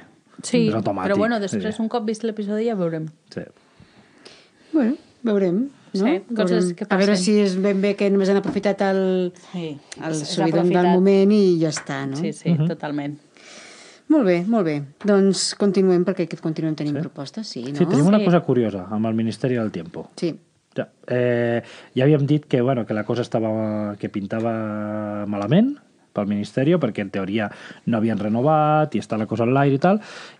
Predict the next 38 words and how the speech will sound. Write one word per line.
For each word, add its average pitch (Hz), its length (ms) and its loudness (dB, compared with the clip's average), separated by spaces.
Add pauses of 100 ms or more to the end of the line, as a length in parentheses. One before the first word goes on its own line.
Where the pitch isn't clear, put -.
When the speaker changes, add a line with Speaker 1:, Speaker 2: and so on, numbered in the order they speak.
Speaker 2:
però 131 160 4
ens 139 100 4
hem 190 120 8
enterat 190 500 4
de 123 160 0
que - 360 0
hi 139 120 0
ha 139 60 4
una 156 180 4
possibilitat 127 640 0
de 143 100 2
que 113 100 0
tornem 117 240 -2
a 117 60 2
veure 117 200 0
aquesta 104 240 -6
temporada 101 400 -4
quatre. 80 320 -12 (400)
Speaker 3:
Mm. 175 180 0 (100)
Speaker 2:
I 135 100 2
és 143 100 4
que 170 100 2
es - 60 -2
converteixi 160 840 2
en 123 340 -2
una 151 220 4
sèrie 156 500 0
esdeveniment, 123 760 -2
com 123 180 -2
lo 120 120 0
que - 100 -8
són 156 360 0 (420)
les 135 140 -2
temporades 143 400 2
que 180 100 0
tenim 143 180 2
de 113 100 0
Sherlock 156 520 -2